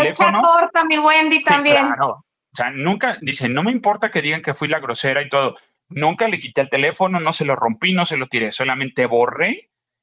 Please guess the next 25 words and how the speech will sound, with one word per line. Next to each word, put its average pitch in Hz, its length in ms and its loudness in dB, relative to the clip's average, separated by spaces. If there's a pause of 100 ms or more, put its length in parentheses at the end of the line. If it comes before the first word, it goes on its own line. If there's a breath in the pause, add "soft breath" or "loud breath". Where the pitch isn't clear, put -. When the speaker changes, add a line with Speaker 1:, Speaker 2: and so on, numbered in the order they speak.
(180)
Speaker 2:
los 110 240 2
videos, 135 400 4
el 131 120 4
material 123 420 0
que 147 60 0
había 123 160 2
grabado, 123 480 0
porque - 240 -4
eran 147 180 -4
conversaciones 151 920 -2
personales 165 640 -2
que 156 120 -4
Nicola 120 340 -2
estaba 123 320 0
teniendo 127 420 -2
y 131 180 -4
este 143 240 -12
cha-, 113 280 -2
chavo 123 280 0
lo 127 80 -6
estaba 110 220 -2
haciendo". 117 220 -6 (380 soft breath)
No 196 260 0
dijo 233 320 -2
quién 156 400 -2